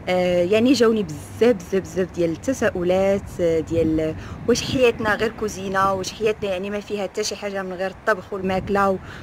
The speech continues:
وحطي وكولي وعاودي غسلي، وحطي وكولي وعاودي غسلي.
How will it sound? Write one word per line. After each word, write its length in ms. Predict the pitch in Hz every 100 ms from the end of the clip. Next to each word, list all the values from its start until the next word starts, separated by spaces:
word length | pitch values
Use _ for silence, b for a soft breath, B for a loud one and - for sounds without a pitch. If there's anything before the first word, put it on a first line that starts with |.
| B -
وحطي 340 | - - 240
وكولي 480 | 214 - 220 208 214
وعاودي 360 | 190 208 196
غسلي، 360 | 202 - 214 240
وحطي 360 | 240 - - 254
وكولي 380 | - 262 247
وعاودي 360 | 226 202 202 196
غسلي. 320 | 196 208 226